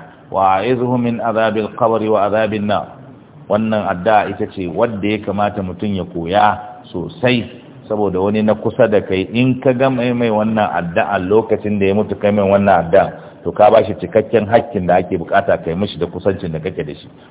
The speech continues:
Domin duk abin da ake nema a cikin nan ka sa mai su, ka roƙa mai su. Saboda haka yana da gayatu ahammiya. An Borno, ga wajibul manzil na an baka. Da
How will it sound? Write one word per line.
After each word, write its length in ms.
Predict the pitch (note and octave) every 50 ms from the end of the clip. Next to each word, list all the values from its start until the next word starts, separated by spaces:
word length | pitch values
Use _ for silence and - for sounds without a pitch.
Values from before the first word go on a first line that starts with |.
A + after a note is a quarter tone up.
| - -
Domin 240 | E2 F#2 G#2 G#2 G2
duk 160 | G#2 - - - -
abin 240 | D3 B2+ B2+ B2+ A#2+
da 80 | A2 - G#2+
ake 220 | G#2 - A2 G#2 G2
nema 320 | G2+ G2+ G2+ G#2 G#2 F#2
a 80 | - -
cikin 240 | - - G2 G2 G2
nan 80 | F2
ka 160 | - F2 E2+ E2+ F2
sa 80 | F#2+ F2
mai 160 | E2+ E2 D2+ D#2
su, 80 | - - - - - - - - - - - - -
ka 160 | - F2+ F#2+
roƙa 240 | F#2+ F#2+ F2 F2 E2+ F#2+
mai 160 | G2 G2 F2 D#2+
su. 160 | - - C2+ - - - - - - - - - - -
Saboda 160 | G2 F#2+ F#2+ G2+ G2+
haka 80 | - G2+
yana 200 | G2+ G2+ G2 F#2
da 80 | E2+ E2+
gayatu 320 | F2+ G2+ G#2 G2+ G#2 G2 D2+
ahammiya. 540 | D#2+ F#2 F2+ F2+ F#2+ G2 G2 F#2+ F#2 F2+ F2+ - - - - - -
An 160 | - G2+ A2+
Borno, 320 | A#2 A2+ G#2+ G2 G#2 A2+ - - - - - - - - - -
ga 160 | - E2 E2+ F#2
wajibul 400 | G2+ G#2 G2+ A2 G#2+ G#2+ G2+ G2
manzil 320 | G2 G2 F#2+ F#2 F#2+ F2+
na 160 | F#2 F2+ E2+
an 80 | F2 F2+
baka. 320 | F#2 F#2 F#2 - F#2 D2+ - - - - - - - - - - - - - - - - - - -
Da 80 | D3+ F2